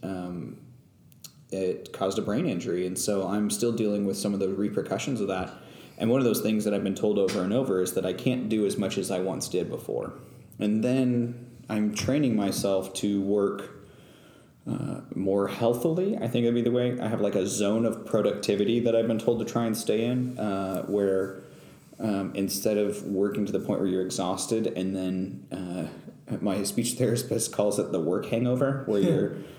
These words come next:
Speaker 1: you don't work well the next morning because you worked too much the day before. Um, trying to find that zone. And so when I was talking to the, the people I've been working with, with the concussion, I said, "Is this the kind of thing that would help everyone out?"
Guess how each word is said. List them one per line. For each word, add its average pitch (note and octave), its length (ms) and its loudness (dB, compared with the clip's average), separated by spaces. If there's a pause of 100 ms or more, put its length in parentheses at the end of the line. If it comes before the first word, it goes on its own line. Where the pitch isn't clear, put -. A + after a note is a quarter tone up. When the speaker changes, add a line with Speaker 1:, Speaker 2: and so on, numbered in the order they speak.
(140)
Speaker 1:
you G#2 200 2 (140)
don't G#2 260 2
work G2 260 2
well G#2 200 4
the G2+ 140 2
next G2+ 260 0
morning G2 340 0
because G#2 220 0
you F2+ 120 0
worked F#2+ 220 0
too G2 100 0
much F#2+ 240 -4
the F2 80 0
day F2+ 120 2
before. G2 520 -2 (540)
Um, F#2+ 300 -2
trying C3+ 220 4
to C3+ 40 4
find A#2 240 4
that G2 160 0
zone. A2+ 320 2
And G2 160 2
so A2+ 140 4
when A2 80 4
I G#2 80 4
was G2+ 140 2
talking B2+ 420 2
to - 160 -2
the, F#2 440 2
the G2 120 0
people F#2+ 300 0
I've A2+ 140 2
been A2 120 2
working F#2 300 -2
with, F#2+ 280 -2
with - 140 -4
the - 80 -4
concussion, G#2 480 -2
I E2+ 40 0
said, F#2 180 0
"Is F#2+ 120 -2
this - 160 0
the - 60 -2
kind - 180 -2
of C3 120 0
thing A#2 160 2
that A#2 80 4
would A2+ 100 4
help - 260 0
everyone F#2+ 380 0
out?" - 220 -6